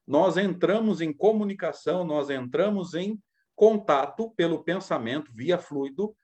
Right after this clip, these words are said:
com o ser a quem nos dirigimos. Aí Kardec diz assim: pode ter por objetivo um pedido, um agradecimento ou uma glorificação.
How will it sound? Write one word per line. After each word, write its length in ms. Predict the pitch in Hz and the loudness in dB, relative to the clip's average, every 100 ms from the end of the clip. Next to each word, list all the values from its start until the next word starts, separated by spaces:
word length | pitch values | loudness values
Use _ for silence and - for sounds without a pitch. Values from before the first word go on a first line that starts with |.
| _ _ | _ _
com 180 | 190 202 | 0 0
o 60 | |
ser 340 | 196 - 123 143 | -2 0 2 2
a 80 | |
quem 240 | 147 127 120 | 2 -2 -4
nos 240 | 131 127 | -6 -8
dirigimos. 680 | 127 151 160 - - _ _ - | -8 -6 -8 -10 -20 _ _ -6
Aí 200 | 98 107 | -4 2
Kardec 360 | 120 117 123 | 2 2 -2
diz 160 | 123 120 | -4 -4
assim: 360 | 123 - 90 _ _ _ _ | -4 -6 -16 _ _ _ _
pode 360 | 208 240 233 202 | 4 6 6 0
ter 360 | - 175 165 - | 2 2 2 -2
por 120 | 151 | -4
objetivo 800 | 147 131 143 131 135 120 110 113 | -4 -4 -6 -8 -6 -6 -4 -6
um 160 | 113 - - | -6 -10 -2
pedido, 480 | 208 165 208 214 _ - | -2 0 -4 -6 _ -8
um 100 | 226 | -4
agradecimento 800 | 196 190 196 202 196 127 143 - _ _ _ | -2 0 -2 -4 -6 -6 -8 -12 _ _ _
ou 220 | 160 165 | 2 4
uma 180 | 165 175 | 2 -2
glorificação. 880 | 175 135 139 143 151 160 160 - - | 2 4 4 2 -8 -6 -6 -8 -18